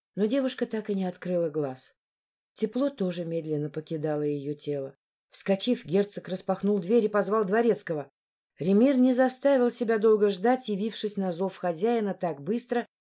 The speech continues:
как позволяла человеческая скорость. «Да, господин!» Остановившись у порога, слегка склонил голову.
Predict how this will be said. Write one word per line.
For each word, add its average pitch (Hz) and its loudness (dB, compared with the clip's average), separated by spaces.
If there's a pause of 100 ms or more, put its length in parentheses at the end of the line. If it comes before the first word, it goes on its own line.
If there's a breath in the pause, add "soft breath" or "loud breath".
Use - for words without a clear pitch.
(120)
как 180 -4
позволяла 160 0
человеческая 151 -4
скорость. 135 -8 (640)
«Да, 95 -12
господин!» 131 -6 (460)
Остановившись 185 0
у 175 -8
порога, 196 0
слегка 185 -4
склонил 175 -2
голову. 147 -4